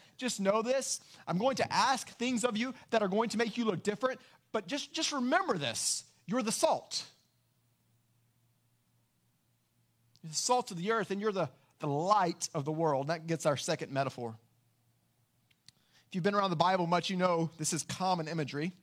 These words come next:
The Bible says God is light, and in him there is no darkness. I always want to encourage you to use your imagination, because you have heard this phrase. If you've been around church and you've been around the Bible, you just know it.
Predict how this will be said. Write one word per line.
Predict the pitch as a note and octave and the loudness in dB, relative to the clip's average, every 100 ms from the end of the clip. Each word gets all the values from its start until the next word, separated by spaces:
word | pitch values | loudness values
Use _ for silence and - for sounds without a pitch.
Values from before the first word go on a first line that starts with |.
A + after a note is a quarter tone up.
| _ _ _ _ _ _ | _ _ _ _ _ _
The | D#3 | 2
Bible | F#3 F3+ | 2 2
says | D#3 | 0
God | C3+ F#3+ F#3+ | 2 4 4
is | D3+ C#3+ | 0 2
light, | D#3 G3 G#3+ - | 4 2 0 -8
and | F3+ | -6
in | G3+ | -4
him | E3+ G3 | -2 0
there | F3+ D#3+ | 0 0
is | G3 F3 | -2 -2
no | F3+ | -2
darkness. | D#3+ E3 E3+ G3 G3 - - - _ _ _ _ _ _ _ _ _ _ _ _ _ _ _ _ _ _ _ _ _ _ _ _ _ - | 2 0 0 -4 -4 -2 -4 -6 _ _ _ _ _ _ _ _ _ _ _ _ _ _ _ _ _ _ _ _ _ _ _ _ _ -2
I | |
always | F3 F3 | 0 2
want | F3 | -2
to | - | 0
encourage | F3 F3 | 0 0
you | D#3+ | -2
to | D3 | -2
use | E3 D#3+ | -4 -2
your | D#3+ | 0
imagination, | D3 C#3+ C3+ C3+ D#3 | 0 0 -2 -6 -6
because | C3+ E3 - - _ | -4 -4 -4 -14 _
you | D3+ G#3+ B3+ | -6 -2 -2
have | G3 | -2
heard | - F#3+ G#3+ A3+ A#3 - _ - | -4 -2 0 0 -2 -10 _ -14
this | B2+ G3 - | -6 -6 -6
phrase. | - F#3 F#3+ G3+ D3+ | -2 0 0 -2 -4
If | |
you've | C#3+ B2+ | -8 -4
been | G#3+ | -2
around | A3+ G#3 F#3+ | 0 0 -2
church | G#3+ A3 G3 | -2 -2 -2
and | |
you've | D3+ C#3 | -4 -4
been | G#3 | 0
around | A3 | 0
the | F#3+ | 2
Bible, | F3+ G3 G#3+ G#3 _ _ | 2 4 2 -4 _ _
you | - | -10
just | E3 E3 | -6 0
know | E3 D#3+ | 2 2
it. | A#2+ | 0